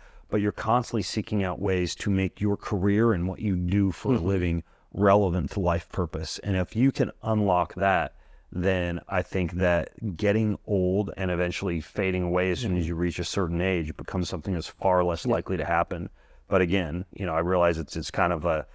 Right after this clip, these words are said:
Speaker 1: a little bit more of an esoteric topic, but I think that it begins with being connected to your
Speaker 2: Mm-hmm.
Speaker 1: life's purpose, you know, and, and,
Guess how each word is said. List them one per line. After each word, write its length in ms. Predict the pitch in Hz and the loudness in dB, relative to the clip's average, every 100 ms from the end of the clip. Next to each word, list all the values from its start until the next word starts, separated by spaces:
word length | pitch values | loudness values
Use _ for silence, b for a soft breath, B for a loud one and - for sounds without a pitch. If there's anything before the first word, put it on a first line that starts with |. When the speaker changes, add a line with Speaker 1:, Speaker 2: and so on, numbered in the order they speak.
| b b | b b
Speaker 1:
a 60 | 92 | -2
little 160 | 95 | 0
bit 120 | 87 82 | 0 -2
more 160 | 95 | 0
of 60 | 87 | 0
an 100 | 90 | 0
esoteric 520 | 90 - - 87 78 | -4 -4 -4 -2 -2
topic, 380 | - 87 80 76 | 0 0 0 -4
but 120 | 85 | -2
I 60 | 78 | -2
think 280 | - 101 - | 0 -2 0
that 100 | 87 | -4
it 100 | - | -2
begins 460 | 82 82 85 82 | -2 0 0 0
with 160 | 80 - | -2 -2
being 300 | 90 87 87 | 0 2 0
connected 400 | - 80 73 87 | -2 -4 -4 -4
to 60 | 120 | 0
your 140 | 101 | 2
Speaker 2:
Mm-hmm. 80 | 107 | 2
Speaker 1:
life's 260 | 76 78 - | 0 -2 -4
purpose, 560 | - 76 71 - - | -2 -2 -4 -6 -8
you 100 | 85 73 | -2 -2
know, 120 | 76 | 0
and, 140 | 76 | -2
and, 320 | 69 73 73 | -2 -2 -2